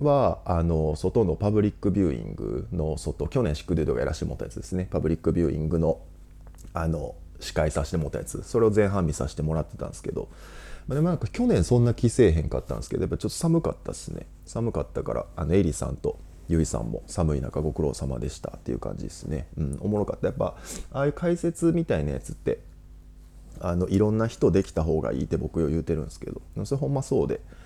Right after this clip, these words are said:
あの、エリさんとかやっぱ上手いし、やっぱ実際僕とかと違うのは、ああいう大きい戦いに出続けてるとかね、そういうところでまた使ったり選んだりする言葉も違うかったりするでしょうから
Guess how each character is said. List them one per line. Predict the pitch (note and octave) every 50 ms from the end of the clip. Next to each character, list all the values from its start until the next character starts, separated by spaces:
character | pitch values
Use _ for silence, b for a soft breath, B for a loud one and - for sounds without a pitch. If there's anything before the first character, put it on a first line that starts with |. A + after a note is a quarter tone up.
| B B B B B B B
あ | - F#2 E2
の、 | D#2+ D#2+ D2 F2
エ | B2
リ | A#2 F2
さ | - D2
ん | B1+ C2
と | C#2
か | -
や | D2+ E2
っ |
ぱ | - - - - - -
上 | G#2 G#2 A2 E2
手 | D2+
い | -
し、 | - - - A#1 G1+ - - - - - -
や | G2
っ | -
ぱ | E2 F2
実 | F#2 G#2+ - -
際 | C#3+ B2
僕 | A2 G#2+ - - C#3
と | - - G#2
か | - D2
と | - - C#2+
違 | - - F2
う | E2+ F2 E2+ E2 D#2
の | C#2 C2+ B1+
は、 | A#1+ E2
あ | F#2
あ | G2
い | G2 F#2+ F#2+
う | F#2 F2+ F2 - -
大 | - A#2 B2+
き | - - - E2+
い |
戦 | - - - F2 E2 E2 - - F#2 E2+
い | E2 E2+ E2+ D#2+
に | D2+ E2 D#2+ D#2+ - - - - - - -
出 | F2
続 | E2+ - G2 F#2+ F2+ F2+
け | - G2 E2
て | - F#2 E2
る | E2 D#2+
と | - -
か | - - - -
ね、 | C#2+ D#2 -
そ | - - G#2 F#2+
う | G2
い | F#2+
う | F2
と | - F#2
こ | - F#2+
ろ | F#2 F#2+
で | F2 F2+
ま | F#2 F2+
た | F2 - - - - - -
使 | - - - D#2+ D#2
っ | D2
た | - - -
り | - - E2 F2+
選 | F2 E2
ん | C#2 B1
だ | B1+ A#1+
り |
す | - - E2+
る | E2 -
言 | - D2+ -
葉 | C#2+
も | C#2 A#1 A#1
違 | - - F#2 D#2+ D#2+ D#2
う | D2+
か | -
っ | -
た | - - A1
り | -
す | - -
る | D#2 D2+
で | C#2 A#1+ A#1+
し | -
ょ | B1+
う | G#1
か | - G#1+ A#1
ら | A#1+